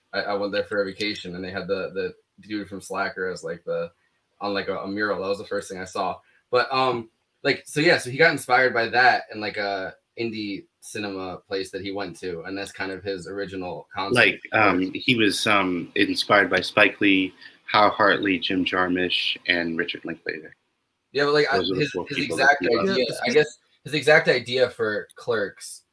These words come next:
Speaker 1: was based on Slacker after seeing that.
Speaker 2: Mm-hmm. Mm-hmm.
Speaker 3: Spe-,
Speaker 1: Um,
Speaker 3: speaking of Linklater, at some point we're gonna have to do a show on, uh, A Scanner Darkly. That is a, a really weird paranoid
Speaker 1: I
Speaker 3: film.
Speaker 1: did one,
Speaker 2: Yeah.
Speaker 1: uh, I did one with, uh,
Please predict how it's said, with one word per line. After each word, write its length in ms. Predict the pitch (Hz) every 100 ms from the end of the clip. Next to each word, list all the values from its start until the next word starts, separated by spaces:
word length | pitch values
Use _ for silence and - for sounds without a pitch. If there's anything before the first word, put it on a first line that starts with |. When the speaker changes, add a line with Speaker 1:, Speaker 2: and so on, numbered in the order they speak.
| _ -
Speaker 1:
was 200 | 110 90
based 300 | 107 101 -
on 180 | 90 90
Slacker 520 | - 92 90 - -
after 200 | 95 -
seeing 340 | 95 95 90 90
that. 60 |
Speaker 2:
Mm-hmm. 640 | 87 78 _ _ _ _ 95
Mm-hmm. 220 | 82 82 78 _ _
Speaker 3:
Spe-, 140 | - -
Speaker 1:
Um, 220 | - 175
Speaker 3:
speaking 420 | 156 233 240 247
of 120 | 196
Linklater, 640 | 156 156 165 156 123 113 -
at 120 | 143 135
some 220 | 196 190
point 340 | 202 180 139
we're 140 | 139 143
gonna 140 | 143
have 180 | 135 131
to 60 | 135
do 160 | 139
a 40 | 131
show 300 | - 131 127
on, 220 | 123 120
uh, 360 | 110 107 104 - - - -
A 60 | 131
Scanner 400 | - 156 135 127
Darkly. 440 | 123 120 117 104 _ _ _
That 300 | 160 190 226
is 160 | 147 135 117 _
a, 280 | 135 123 120 -
a 220 | 127 117 123
really 380 | 127 147 160 123
weird 240 | 117 110
paranoid 360 | - 107 104 123
Speaker 1:
I 60 | 151
Speaker 3:
film. 60 |
Speaker 1:
did 160 | 175 185
one, 200 | 175 165
Speaker 2:
Yeah. 140 | 156 143
Speaker 1:
uh, 200 | - - - _
I 80 | 120
did 200 | 123 147
one 240 | 143 135 131
with, 200 | 120 120
uh, 340 | 113 107 95